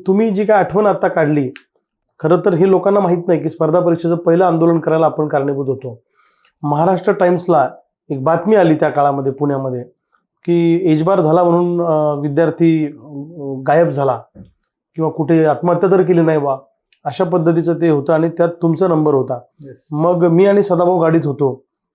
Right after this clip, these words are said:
Speaker 1: मग तुम्हाला आम्ही फोन केला आणि ही नेमकी काय भानगड आहे? मग तुम्ही सगळे सर्किट हाऊसला, रेस्ट हाऊसला आम्हाला भेटायला आले, मग तुमच्याशी चर्चा केली, त्याच्यामध्ये तुम्ही आघाडीवर होता, अ, अमोल हिप्परगे होते, पांडुरंग शिंदे होते, जितू वाडेलकर होते, अजून काही मंडळी होती.
Speaker 2: बरोबर.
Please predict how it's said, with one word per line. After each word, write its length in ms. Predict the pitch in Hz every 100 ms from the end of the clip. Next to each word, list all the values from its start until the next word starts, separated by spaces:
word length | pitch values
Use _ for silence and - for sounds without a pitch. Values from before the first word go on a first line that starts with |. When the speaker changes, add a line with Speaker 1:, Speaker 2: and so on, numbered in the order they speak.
| -
Speaker 1:
मग 100 | 151 165
तुम्हाला 260 | 170 202
आम्ही 160 | 190 190
फोन 280 | 165 165 143
केला 260 | 147 131 - _ _ _ _ _ _ _ - 131
आणि 260 | 131 147 165
ही 160 | 156
नेमकी 300 | 170 175 180
काय 160 | 202 190
भानगड 340 | 147 147 143
आहे? 100 | 135 131 _ _ _ _ -
मग 80 | 147
तुम्ही 160 | 185 185
सगळे 380 | 190 196 196
सर्किट 360 | 185 170 156 185
हाऊसला, 360 | 180 180 180 170
रेस्ट 240 | 170 175
हाऊसला 200 | 175 175
आम्हाला 220 | 160 160
भेटायला 300 | 147 139 147
आले, 160 | 135 127 - _ _ -
मग 60 | 170
तुमच्याशी 340 | 175 160 190
चर्चा 320 | 208 175 147 151
केली, 200 | 135 139
त्याच्यामध्ये 400 | 143 165 170 160 -
तुम्ही 220 | 180 190
आघाडीवर 380 | 170 147 156 147
होता, 200 | 131 127 - _ _ _ _ 170
अ, 360 | 151 147 151
अमोल 200 | 147 180
हिप्परगे 360 | 175 175 190 180
होते, 240 | 156 139
पांडुरंग 320 | 147 151 165 170
शिंदे 260 | 175 175
होते, 220 | 165 135
जितू 240 | 143 143 180
वाडेलकर 340 | 165 160 156
होते, 220 | 143 143
अजून 300 | 185 208 254
काही 140 | 233 214
मंडळी 280 | 180 160 151
होती. 220 | 139 135
Speaker 2:
बरोबर. 300 | 139 110 110